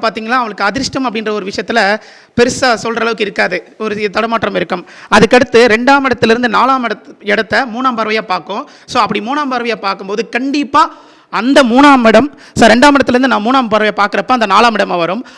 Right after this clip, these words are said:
அந்த நாலாம் இடம் அவங்க ஜாதக ரீதியா அது எந்த பாவம் வருமோ, எந்த திசை வருமோ, அந்த திசையில அவங்க வீட்டுல கண்டிப்பா வாஸ்து கோளாறு இருக்கும். இது வந்து நான் பல இடங்கள்ல எங்க குருநாதரோட வாஸ்து பார்க்க போக,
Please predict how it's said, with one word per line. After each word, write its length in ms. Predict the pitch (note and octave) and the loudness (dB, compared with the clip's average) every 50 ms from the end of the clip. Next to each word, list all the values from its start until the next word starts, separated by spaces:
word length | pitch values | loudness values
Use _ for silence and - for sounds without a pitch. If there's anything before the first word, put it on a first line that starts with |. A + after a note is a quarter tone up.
| - - | -6 -4
அந்த 140 | G#3 G#3+ G#3 F#3+ F#3 | -2 -2 -2 -2 0
நாலாம் 280 | G#3+ C4 C#4+ C4+ A3 G3 | 0 2 2 0 0 0
இடம் 160 | G3+ B3 C#4+ - - - F3 | -2 -2 -2 -6 -2 0 2
அவங்க 240 | G#3+ C4 C#4+ C4+ G#3 F3+ | 4 4 4 2 2 2
ஜாதக 320 | G3+ G#3 C4 C#4+ B3+ B3 A#3 A3 | 2 4 4 4 2 2 2 2
ரீதியா 200 | G3 G3+ A3 C4 A#3+ | 2 2 2 2 2
அது 80 | F#3+ F#3 F#3 G#3 | 2 0 -2 0
எந்த 200 | B3 C#4+ C#4 C#4 C4 A#3+ A3 G3+ F#3+ - - _ - - - - - _ _ _ _ - _ _ _ _ _ _ _ _ _ _ F3 F#3 | 0 0 2 2 2 2 2 0 -4 -8 -14 _ -20 -20 -20 -20 -20 _ _ _ _ -20 _ _ _ _ _ _ _ _ _ _ 0 4
பாவம் 280 | G#3 A#3 C#4 D4 C4 A3 | 6 6 6 6 4 4
வருமோ, 260 | A3 A3+ A#3 A3 A3+ C4 D4+ G#3 G#3+ | 4 4 4 4 4 2 4 2 0
எந்த 140 | A3+ B3 C4+ - E3+ | 2 2 0 2 2
திசை 240 | A3 G3+ - C4+ B3+ | 2 4 6 6 6
வருமோ, 220 | A3+ G3 F#3+ A3 C4 A3+ F#3+ | 6 4 4 2 4 4 4
அந்த 180 | G#3+ A#3+ C4 C4 A#3 F3+ A3+ | 2 4 4 4 4 6 4
திசையில 340 | - - C4+ - B3+ C#4 C4 | 6 8 6 8 8 6 4
அவங்க 160 | A3 G#3 G3+ F#3+ F#3 | 4 2 0 2 4
வீட்டுல 200 | B3+ B3+ A#3 C4 - - | 2 2 2 0 0 0
கண்டிப்பா 300 | A3+ A3 A#3 A3 A#3+ B3 G#3+ | -2 -2 -4 -4 -4 -4 -4
வாஸ்து 200 | G#3 G#3+ - - A3+ | -4 -8 -8 -10 -8
கோளாறு 240 | - G#3+ G#3 G3+ F#3+ G3 | -6 -6 -6 -6 -6 -6
இருக்கும். 240 | - - G#3 E3+ - - - - - - A3+ | -8 -8 -10 -10 -14 -20 -20 -18 -6 -2 0
இது 100 | C4+ D#4+ D#4 C#4 A3+ | 2 2 2 0 -2
வந்து 200 | G#3 F3+ G#3 C4+ F#4+ - - - - - - _ G#3 A3+ | -2 -2 -2 -2 -2 -4 -12 -20 -20 -20 -14 _ 0 2
நான் 180 | B3 D4 E4 F4 - - - _ _ _ - | 2 2 2 0 -4 -14 -20 _ _ _ 0
பல 100 | A#3 B3 C#4+ D4 C4+ | 2 4 6 4 4
இடங்கள்ல 380 | C4 C#4 C4+ B3 A3 G3+ G3+ A3+ D#4 - - - - - G#3+ | 2 0 -2 -2 -2 0 -2 -2 -4 -6 -12 -20 -4 -2 -2
எங்க 100 | A#3+ A3+ A3 | -2 0 -2
குருநாதரோட 500 | B3 C4 C#4+ C#4 C4+ B3 A3+ A3+ A3+ C4+ D#4+ D#4+ D#4+ G3+ | -2 -2 -2 -2 -2 -2 -4 -2 -2 -2 -2 -2 -2 -2
வாஸ்து 220 | G#3+ B3+ - C#4+ G3+ B3 | -2 -2 -2 -6 -6 -6
பார்க்க 180 | A3+ - A3 F3 | -6 -6 -8 -8
போக, 200 | - G#3 G3+ G3+ | -8 -8 -6 -8